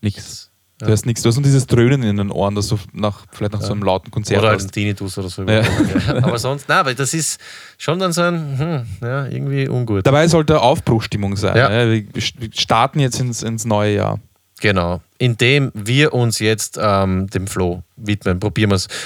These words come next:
Speaker 2: Oder pass auf, ich hab noch was mitgebracht. Und zwar der Lanzi, weil ich ihn ja vorher gespielt hab, der hat uns, glaub ich, einen Gruß geschickt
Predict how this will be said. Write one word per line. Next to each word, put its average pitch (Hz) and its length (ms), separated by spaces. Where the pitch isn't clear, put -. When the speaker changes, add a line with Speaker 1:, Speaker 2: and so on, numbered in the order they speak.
Speaker 2:
Oder 135 140
pass 147 140
auf, 170 140
ich 127 120
hab 123 60
noch 151 180
was 160 120
mitgebracht. 113 540
Und 113 80
zwar 113 120
der 117 100
Lanzi, 104 460
weil 123 100
ich 117 80
ihn 123 80
ja 120 160
vorher 117 260
gespielt 117 320
hab, 131 140
der 110 120
hat 107 60
uns, 131 180
glaub 110 160
ich, 123 140
einen 113 220
Gruß 127 360
geschickt - 480